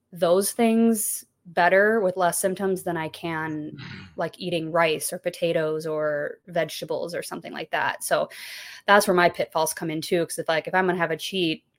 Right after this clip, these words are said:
Speaker 1: I can't really do, like, Brussels sprouts or something keto. It's like,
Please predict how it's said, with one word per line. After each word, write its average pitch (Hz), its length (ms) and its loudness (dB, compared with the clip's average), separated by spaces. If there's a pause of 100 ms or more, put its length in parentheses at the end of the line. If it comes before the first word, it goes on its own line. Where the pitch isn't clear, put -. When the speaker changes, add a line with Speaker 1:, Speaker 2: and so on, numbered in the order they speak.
Speaker 1:
I 185 60 -4
can't 185 260 0
really 170 240 4
do, 156 260 -2
like, - 360 -4 (340)
Brussels 294 320 6
sprouts 160 520 6
or 165 480 6
something 180 300 0
keto. 220 540 8
It's 170 160 0
like, 160 360 -2